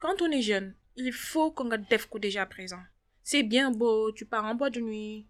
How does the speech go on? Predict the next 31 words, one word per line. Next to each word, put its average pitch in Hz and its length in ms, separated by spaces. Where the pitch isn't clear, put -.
J'aime 208 220
bien 254 180
les 294 100
restos 226 340
quand 208 100
même. 180 140
Je - 100
pars 175 160
pas, 190 560
voilà 202 340
quoi. 175 140
Damay 190 180
bëgg 196 200
parfois, 185 280
mais 175 220
j'aime 185 160
bien 208 160
aller 208 240
dans, 185 240
dem 202 420
changer 196 360
air 202 180
tuuti, 190 480
peut-être 190 260
dem 185 240
ay, 175 360
euh, 165 160
after - 200
work 202 340
et 196 60
tout. 185 240